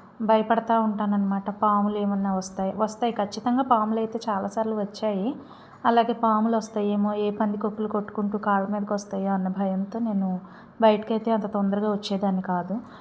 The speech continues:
ఫైవ్, ఫైవ్ థర్టీ అలాగా మనుషులు కాస్త పక్కింట్లో ఆవిడ, ఆ, ఒకవైపే ఇల్లుంది అన్నాను కదా, ఆవిడ అత్తగారు అవుతారనమాట వరుసకి. మాకు, నాకైతే సొంత అత్తగారు లేరు.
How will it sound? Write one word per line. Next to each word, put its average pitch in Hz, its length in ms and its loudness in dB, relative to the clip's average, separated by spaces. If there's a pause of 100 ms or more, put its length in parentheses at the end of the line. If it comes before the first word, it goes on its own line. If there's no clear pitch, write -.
(220)
ఫైవ్, 240 380 6
ఫైవ్ 233 280 2
థర్టీ 226 260 0
అలాగా 214 380 2
మనుషులు 233 380 0
కాస్త 214 320 0
పక్కింట్లో 208 560 -2
ఆవిడ, 190 280 2 (640)
ఆ, 202 240 2
ఒకవైపే 226 440 2
ఇల్లుంది 208 420 4
అన్నాను 185 320 0
కదా, 185 260 0
ఆవిడ 190 200 0
అత్తగారు 196 400 0
అవుతారనమాట 175 680 -4 (580)
వరుసకి. 202 500 -2 (480)
మాకు, 214 340 0
నాకైతే 214 500 0
సొంత 226 300 0
అత్తగారు 220 360 0
లేరు. 202 400 2